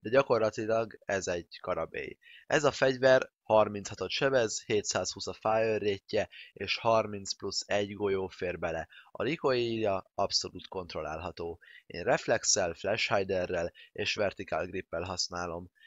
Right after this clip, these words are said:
Ez a fegyver egy nagyon jó választás, és szinte semmi nincs, amit pikkelnék ehelyett védő oldalon, ha csak a másik elsődleges fegyverét nem,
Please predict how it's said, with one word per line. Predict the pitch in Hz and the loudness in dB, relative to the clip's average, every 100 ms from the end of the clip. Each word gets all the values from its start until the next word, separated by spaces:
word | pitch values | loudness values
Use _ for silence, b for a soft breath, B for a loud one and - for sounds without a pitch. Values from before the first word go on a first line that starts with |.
| B | B
Ez | - 160 | -2 2
a | 160 143 - - | 4 2 -2 -6
fegyver | - 113 113 117 117 - | -2 -2 2 2 2 0
egy | 127 139 | -6 -8
nagyon | - - 123 107 | -8 -2 0 0
jó | 98 | 0
választás, | 92 87 92 92 - 120 - | 2 2 2 0 2 0 0
és | - 110 - | -2 -2 -2
szinte | - 127 123 123 123 - | -4 -4 -4 2 2 2
semmi | 123 - 175 175 123 98 | 0 2 2 2 -4 -8
nincs, | 98 101 104 110 - | -6 -8 -8 -8 -6
amit | 98 101 101 | -6 -6 -10
pikkelnék | - 120 - - 98 92 92 - | -8 -8 -6 -2 -2 -2 -6 -2
ehelyett | 82 98 92 92 87 - | -2 0 0 -2 -4 -4
védő | 104 101 98 95 | -2 0 0 0
oldalon, | 98 101 110 127 147 B B B _ | 0 0 0 -2 -4 B B B _
ha | 185 175 | 2 4
csak | - 131 - | 2 0 0
a | 117 | -2
másik | 123 123 110 - - | 0 0 0 -4 -2
elsődleges | 95 95 104 95 98 92 | -2 -2 -4 -4 -4 -4
fegyverét | - 95 90 92 90 | -4 -4 -2 -4 -4
nem, | 110 123 151 | -2 -4 -4